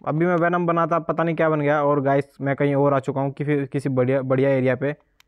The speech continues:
ओके, ये एक दीवार है, ठीक है, देख लिया। ओके, अब इसको चलता करो,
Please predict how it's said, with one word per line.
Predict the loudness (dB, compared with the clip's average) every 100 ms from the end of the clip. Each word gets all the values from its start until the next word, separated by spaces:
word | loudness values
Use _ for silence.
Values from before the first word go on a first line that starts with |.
| _ _ _
ओके, | -10 -10 -6 -2
ये | 0 0
एक | 0
दीवार | 0 2 0
है, | 0 -4 -10 _ _ _ _ _ -8
ठीक | -6 -2
है, | -2
देख | -2 -2
लिया। | -2 -4 -8 _ _ _ _ _ _ _ _ -14
ओके, | -14 -10 -8 -8
अब | -12 _ _ -14
इसको | -8 -4
चलता | -4 -2 -4
करो, | -4 -6